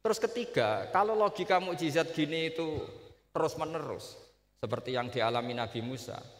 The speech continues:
resikonya adalah umat selalu menuntut hal yang aneh-aneh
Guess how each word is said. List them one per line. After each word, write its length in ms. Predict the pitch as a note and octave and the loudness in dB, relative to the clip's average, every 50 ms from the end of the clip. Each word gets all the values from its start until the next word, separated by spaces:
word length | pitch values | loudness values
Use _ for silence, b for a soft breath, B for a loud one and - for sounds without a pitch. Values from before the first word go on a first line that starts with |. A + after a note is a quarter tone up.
| - _ _ _ _ _ _ _ _ | -20 _ _ _ _ _ _ _ _
resikonya 640 | - - G#3 G3+ - G#3+ G#3 G#3+ A3 A3 B3 A#3+ G#3 | -4 -4 -2 0 0 -2 0 0 0 2 2 0 0
adalah 400 | - - D3+ B2 A#2 A#2+ B2+ D3 - F3 | 0 2 2 2 4 2 0 0 0 -2
umat 320 | G#3 G#3 A3 B3 B3 - | -2 0 0 -2 -2 0
selalu 240 | - A3 G#3+ G#3 G#3 G#3 G#3 G3+ | 2 4 4 4 4 2 0 -2
menuntut 320 | G3+ G3+ F#3+ - A#3 D3+ | -2 0 2 0 2 2
hal 160 | C#3+ D#3+ D#3+ E3 | 2 2 4 4
yang 120 | E3 E3 D#3 | 2 2 2
aneh-aneh 480 | E3 D#3+ D#3+ D#3 D3+ D3 D3 A#2 G2 | 0 0 0 -2 -2 -2 -2 -4 -6